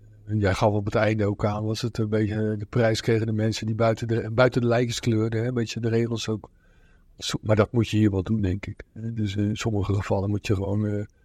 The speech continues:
met verstand oordelen en kijken wat er echt gebeurt. Dat is wel heel belangrijk, ja.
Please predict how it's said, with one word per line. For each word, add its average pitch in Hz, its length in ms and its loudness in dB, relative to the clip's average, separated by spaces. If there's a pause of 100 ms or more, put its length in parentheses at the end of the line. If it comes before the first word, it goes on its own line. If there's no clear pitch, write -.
(140)
met 110 280 -2
verstand 117 380 0
oordelen 101 480 0
en 104 80 -4
kijken 107 320 -2
wat 104 140 -4
er 120 80 -6
echt 123 180 -2
gebeurt. 107 460 -2
Dat - 100 -20 (1300)
is - 80 -20
wel 101 100 -20
heel 101 100 -20
belangrijk, 101 460 -20
ja. - 60 -20